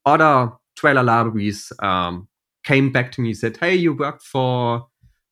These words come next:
that library. We would like to work with you as well." You know, it was going, going on then with Really Slow Motion.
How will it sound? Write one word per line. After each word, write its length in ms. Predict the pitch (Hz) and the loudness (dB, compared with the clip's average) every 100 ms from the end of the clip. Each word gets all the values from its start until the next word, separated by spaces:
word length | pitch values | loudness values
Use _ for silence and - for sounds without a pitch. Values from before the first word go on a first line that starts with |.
| - | 2
that 200 | 170 165 | 2 4
library. 600 | 160 151 143 135 135 131 | 4 4 2 0 2 2
We 100 | 127 | 0
would 160 | 135 | 0
like 180 | 127 127 | 0 -2
to 100 | - | -4
work 240 | 123 113 107 | -4 -4 -6
with 100 | 95 | -10
you 120 | 90 | -12
as 160 | - | -8
well." 520 | 143 165 156 147 151 127 _ - | 0 2 2 2 -4 -8 _ -8
You 60 | 101 | -4
know, 320 | 101 107 - _ _ _ _ - | -4 -6 -12 _ _ _ _ -4
it 280 | 110 104 - - _ _ - | 0 0 -2 -20 _ _ -4
was 220 | 120 - | -4 -2
going, 460 | - 135 - 127 123 | 0 0 0 -8 -2
going 240 | 135 117 120 | 2 4 2
on 220 | 120 117 | 0 0
then 200 | 110 104 | 0 0
with 200 | 101 113 | -2 2
Really 160 | 135 | 2
Slow 200 | 131 139 | 2 2
Motion. 760 | 123 139 170 - 175 170 180 175 | 4 4 2 0 0 0 -4 -8